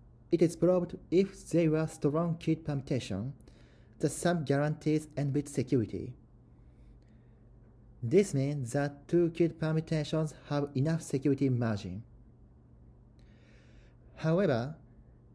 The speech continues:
each other key permutation does not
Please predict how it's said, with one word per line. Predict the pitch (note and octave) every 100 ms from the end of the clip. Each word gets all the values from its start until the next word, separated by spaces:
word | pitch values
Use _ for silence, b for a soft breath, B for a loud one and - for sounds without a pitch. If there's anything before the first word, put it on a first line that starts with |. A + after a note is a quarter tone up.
| -
each | F#3+ G3
other | F#3 F#3 F3
key | - F3
permutation | E3+ E3 D#3+ D#3+ D3+ - G2 A2+ A#2 -
does | B2 B2+
not | D3 F#3+